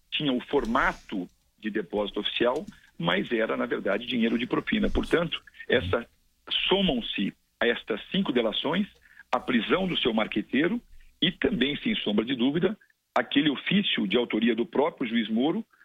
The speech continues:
no qual ele próprio confirma que a campanha do P T, de fato, recebeu dinheiro de origem escusa.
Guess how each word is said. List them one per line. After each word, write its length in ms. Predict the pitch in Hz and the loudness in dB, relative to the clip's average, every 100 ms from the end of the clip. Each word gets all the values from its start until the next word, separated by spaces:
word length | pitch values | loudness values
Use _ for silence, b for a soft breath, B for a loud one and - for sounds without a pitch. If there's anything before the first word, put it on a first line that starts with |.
| b | b
no 100 | 123 | -4
qual 280 | - 160 160 | 0 2 4
ele 200 | 220 185 | 2 0
próprio 420 | - 123 120 101 | -2 -2 -2 -6
confirma 640 | - 113 - 139 156 180 - _ _ _ _ | -8 -8 -2 -4 -2 -6 -8 _ _ _ _
que 340 | - 127 143 160 | -4 -2 0 0
a 60 | 131 | -2
campanha 440 | - 113 - 110 | -2 -4 -2 -4
do 100 | 107 | -4
P 140 | - 143 | -2 -4
T, 200 | - 120 | 0 -2
de 120 | 165 | 0
fato, 360 | - 110 113 | 2 2 2
recebeu 580 | 127 139 - 127 113 120 - _ - | -2 -2 -2 0 2 0 -6 _ -6
dinheiro 520 | 151 151 107 110 123 - _ - | -4 0 2 2 0 -4 _ -8
de 160 | 107 | 0
origem 320 | 123 107 110 113 | 4 4 4 2
escusa. 520 | - - 90 80 | 2 0 0 0